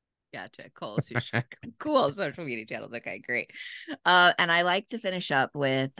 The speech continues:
Speaker 1: um, what phrase, scripture, or mantra are you living by right now?
Speaker 2: Lead by example through excellence.
Speaker 1: Mm. And you are leading by example through excellence. So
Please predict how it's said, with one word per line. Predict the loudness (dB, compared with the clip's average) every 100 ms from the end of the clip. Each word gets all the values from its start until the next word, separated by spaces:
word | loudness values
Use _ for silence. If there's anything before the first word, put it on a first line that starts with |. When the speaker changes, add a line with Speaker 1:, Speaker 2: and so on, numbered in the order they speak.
| -4
Speaker 1:
um, | 0 2 0 0 -4
what | -4 0 2 2 0
phrase, | -2 0 0 -2
scripture, | -2 -4 -4
or | -6 -2
mantra | -2 -2 -4 -6
are | -2
you | -2 -2
living | -2 -4 -6
by | -8 -8
right | -8 -6
now? | -8 -8 -12 _ _ _ _ _ _ _ _ _ _ _ _ _ -4
Speaker 2:
Lead | 0 4
by | 4 4
example | 2 -4 -4 -6
through | -4
excellence. | -4 -6 -14 -14 -14 -18 _ _ _ _ _ _ _ _ _ _ _ -4
Speaker 1:
Mm. | 2 4 4 2 -2 -12 _ _ _ _ _ _ _ -2
And | 0 2
you | 2
are | 2 0 -4 _ _ -10
leading | -6 -4 -4
by | -6
example | -8 -10 -12 -14 -16
through | -12 -12
excellence. | -12 -12 -12 -12
So | -14